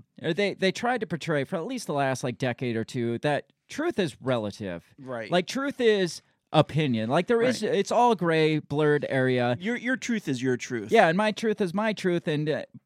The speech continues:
Speaker 1: but then now we have a governing body
Speaker 2: Yeah.
Speaker 1: deciding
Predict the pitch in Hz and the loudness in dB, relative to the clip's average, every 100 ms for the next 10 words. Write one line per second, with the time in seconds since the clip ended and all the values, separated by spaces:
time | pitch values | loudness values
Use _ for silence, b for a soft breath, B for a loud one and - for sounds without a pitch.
0 | - 247 277 277 233 226 240 240 233 214 | 0 2 4 2 2 0 0 0 0 0
1 | 190 180 135 190 214 208 160 175 190 180 | 2 0 2 0 0 -2 0 2 2 2
2 | 139 147 - 190 175 139 123 | -2 0 2 4 4 2 0